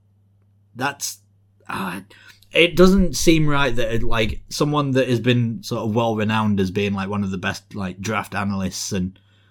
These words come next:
doing incredibly good work in, especially when it comes to, like, watching draft tape and, and picking the right guys that'll be booms or busts,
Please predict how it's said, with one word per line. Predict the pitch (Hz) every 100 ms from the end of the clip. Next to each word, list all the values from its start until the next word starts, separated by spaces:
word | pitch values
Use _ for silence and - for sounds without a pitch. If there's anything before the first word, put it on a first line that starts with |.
| _ _ _ _ _ -
doing | 120 117 113
incredibly | 107 98 - 131 113 101 107
good | 95 107
work | 92 104 104 95 - _ _ _
in, | 104 104 101 98 - _ _ _
especially | 113 - - 135 - 123 107
when | 107
it | 101
comes | 113 104
to, | 101
like, | 98 95 98
watching | 104 104 98
draft | 92 104 98 -
tape | 95 92
and, | 92 90 - _
and | 92 87 87 - _ _ _ _
picking | - 120 113 104
the | 101
right | 95 107 107
guys | 98 101 101 92
that'll | 92 92
be | 95
booms | 98 98 95 92 95
or | 92
busts, | 104 98 85 - -